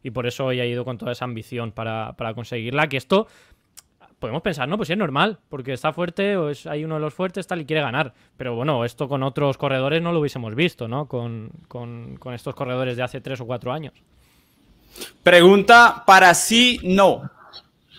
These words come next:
Speaker 2: Sí, no. ¿Ya está listo el podio?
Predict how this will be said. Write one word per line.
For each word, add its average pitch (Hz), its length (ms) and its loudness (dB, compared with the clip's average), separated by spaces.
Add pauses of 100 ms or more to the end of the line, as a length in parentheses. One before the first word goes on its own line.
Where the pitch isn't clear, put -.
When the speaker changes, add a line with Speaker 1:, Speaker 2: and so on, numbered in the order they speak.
Speaker 2:
Sí, 175 260 0
no. 139 260 -2 (1400)
¿Ya 170 160 8
está 202 300 4
listo 220 400 0
el 202 100 0
podio? 220 520 0